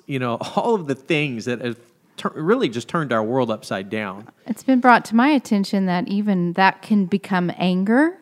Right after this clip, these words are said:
Speaker 2: you
Speaker 1: Yeah.
Speaker 2: know, and there may be some repressed anger inside of us or inside of those, um, that we're talking about today. And it,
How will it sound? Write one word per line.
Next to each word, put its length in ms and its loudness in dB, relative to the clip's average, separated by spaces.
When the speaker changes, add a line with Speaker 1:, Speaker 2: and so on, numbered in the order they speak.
Speaker 2:
you 120 4
Speaker 1:
Yeah. 80 6
Speaker 2:
know, 200 8
and 200 6
there 100 6
may 220 2
be 180 0
some 280 -2
repressed 560 0
anger 480 2
inside 800 6
of 180 2
us 400 6
or 260 2
inside 520 0
of 100 -6
those, 460 -2
um, 380 4
that 140 0
we're 80 0
talking 400 0
about 260 2
today. 360 2
And 280 2
it, 140 4